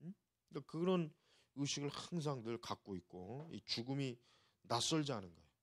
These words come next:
어, 지금은 우리는 죽음이 낯설지. 왜냐? 사람들은 다 병원에서 죽기 때문에. 어, 그러나 옛날에는 집에서 거의 많이 죽거나 그랬어요. 그러니까 이 죽음, 죽는 모습을 자주 봐요. 그러나 오늘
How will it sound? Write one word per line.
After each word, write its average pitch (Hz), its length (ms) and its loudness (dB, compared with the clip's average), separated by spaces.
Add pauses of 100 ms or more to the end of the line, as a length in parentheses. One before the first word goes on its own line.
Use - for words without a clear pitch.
(140)
어, 92 180 -20
지금은 156 560 2
우리는 147 400 2
죽음이 135 360 0
낯설지. 95 400 -2
왜냐? 95 280 -8 (500)
사람들은 117 500 -2
다 98 360 0
병원에서 107 500 2
죽기 - 260 -12
때문에. - 240 -16 (800)
어, - 180 -20 (180)
그러나 131 420 0
옛날에는 120 560 2 (460)
집에서 127 440 4 (140)
거의 101 240 0
많이 90 380 -6
죽거나 85 380 -12
그랬어요. - 400 -12 (120)
그러니까 165 320 0 (580)
이 127 140 -10
죽음, 175 500 4
죽는 180 420 4
모습을 165 500 4 (260)
자주 151 320 0
봐요. 135 280 0 (720)
그러나 180 180 2
오늘 147 420 4